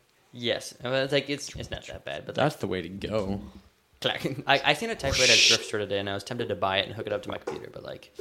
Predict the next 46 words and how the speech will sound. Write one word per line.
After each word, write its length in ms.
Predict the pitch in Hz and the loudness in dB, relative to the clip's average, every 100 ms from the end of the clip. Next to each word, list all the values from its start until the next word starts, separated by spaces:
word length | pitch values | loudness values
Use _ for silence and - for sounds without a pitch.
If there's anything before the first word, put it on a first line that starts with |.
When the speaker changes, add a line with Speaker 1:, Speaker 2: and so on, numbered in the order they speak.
| - - - - - - | -12 -12 -16 -18 -20 -6
Speaker 1:
not 200 | 147 120 | -4 -4
a 20 | |
typewriter, 400 | - - - - | -8 -12 -12 -12
but 160 | - - - | -14 -20 -16
a 40 | |
newer 160 | 104 104 | -12 -12
one. 200 | - 107 | -12 -10
Speaker 2:
Can 120 | 107 | -8
Speaker 1:
But 40 | |
Speaker 2:
you 80 | 180 - - | -10 -10 -8
do? 200 | 110 - - | -8 -8 -4
Oh, 160 | 90 | -4
yeah, 80 | 87 92 | -2 -4
I 40 | |
was 20 | |
about 160 | 107 101 | -4 -6
to 60 | 170 | -6
say. 120 | - | -2
I 80 | 107 | 0
was 120 | 123 | 2
like, 220 | 127 123 | 2 0
Speaker 1:
<laughs> 80 | - | 2
typewriter, 580 | - 131 - 120 120 127 | 4 4 4 2 4 2
U 200 | 123 127 | 2 2
S 100 | - | 6
B. 80 | 131 | 10
Speaker 2:
<laughs> 1040 | 127 190 254 - 226 - - - - - | 12 12 12 12 10 8 -2 -12 -12 -4
Let's 160 | 120 - | -4 -2
go. 200 | 117 113 | 2 2
Speaker 1:
Let's 120 | 113 | 2
go. 400 | 123 101 95 98 | 0 -2 -4 -8
Speaker 2:
That'd 160 | 107 139 | -8 -6
be 80 | 135 | -4
insane. 580 | 90 - 113 113 101 107 - - _ - | -6 -10 -8 -6 -6 -10 -16 -18 _ -4
Speaker 1:
That's 220 | 113 - | -4 -4
just 360 | 135 - - - | -10 -10 -14 -18
how 240 | - 117 117 | -12 -6 -6
real 200 | 113 117 | -4 -4
gamers 300 | 113 135 104 | -4 -4 -4
are. 140 | 104 - | -4 -4
And 180 | 139 139 | -4 -2
also, 520 | 131 139 - 175 208 _ _ - - - _ _ _ _ _ _ _ - _ _ - _ _ _ _ _ _ - | -4 -4 -4 -4 -6 _ _ -20 -20 -20 _ _ _ _ _ _ _ -20 _ _ -20 _ _ _ _ _ _ -10
I'm 200 | 131 143 | -6 -6
a 40 | |
peripheral 560 | - - 123 127 120 113 | -6 -6 -4 -2 -2 -2
guy. 240 | 107 98 | -2 -4